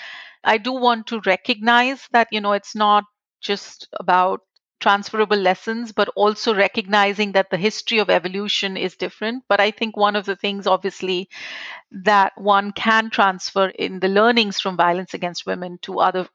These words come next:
issues is really thinking about not just feminist activism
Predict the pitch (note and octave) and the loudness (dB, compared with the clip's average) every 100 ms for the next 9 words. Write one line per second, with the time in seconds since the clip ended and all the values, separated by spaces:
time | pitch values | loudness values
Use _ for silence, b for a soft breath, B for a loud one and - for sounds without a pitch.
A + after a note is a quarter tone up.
0 | - - - A#3 - E3 - - - B | -10 -4 -2 0 -2 -6 -10 -14 -16 B
1 | B B B B - A3 A3+ A3+ G3+ F3+ | B B B B -2 2 4 4 0 -8
2 | - F#3 G#3+ C4+ C#4 C#4 B3 A3 A3+ G#3 | -16 -4 0 2 2 0 -4 -2 -2 0
3 | F3+ F3 F3 F3+ _ _ F#3+ G3 G3+ - | 2 4 4 0 _ _ 2 2 2 -2
4 | G3+ - - - - - G3 F#3 F#3+ - | -4 -6 -12 -16 -6 0 0 0 -2 -2
5 | E3+ - F3+ E3+ F#3 F3 | -2 -4 -4 -2 -4 -4